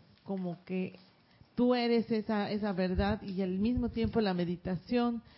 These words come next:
y la introspección y entrar a ese lugar sagrado es lo que te ayuda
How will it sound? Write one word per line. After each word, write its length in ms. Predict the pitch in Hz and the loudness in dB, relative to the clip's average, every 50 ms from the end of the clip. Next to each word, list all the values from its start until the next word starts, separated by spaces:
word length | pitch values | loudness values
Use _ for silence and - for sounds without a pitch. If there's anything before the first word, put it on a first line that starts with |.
| - - - | -20 -10 -4
y 100 | 208 208 | -2 0
la 140 | 202 208 190 | 0 0 0
introspección 920 | - 220 220 208 - - 208 214 185 - - 190 175 - - 220 220 220 226 | 0 0 -2 -2 2 2 2 2 2 0 0 -2 -2 -2 -2 -2 0 0 2
y 100 | 208 196 | 0 0
entrar 360 | 190 185 - 202 214 214 214 | 0 -2 -2 -2 -2 0 0
a 40 | 208 | 0
ese 180 | 202 - 214 202 | 0 0 0 0
lugar 260 | 185 185 175 190 196 | 0 0 0 -2 -2
sagrado 400 | - - 190 175 185 185 190 202 | -2 -4 -4 -2 -2 -2 -2 -2
es 60 | 202 | -2
lo 120 | 190 185 180 | -2 -4 -4
que 120 | - 165 | -4 -6
te 100 | - - 170 | -4 -4 -4
ayuda 460 | 180 180 185 196 196 196 202 196 | -2 -2 0 0 0 -2 -2 -6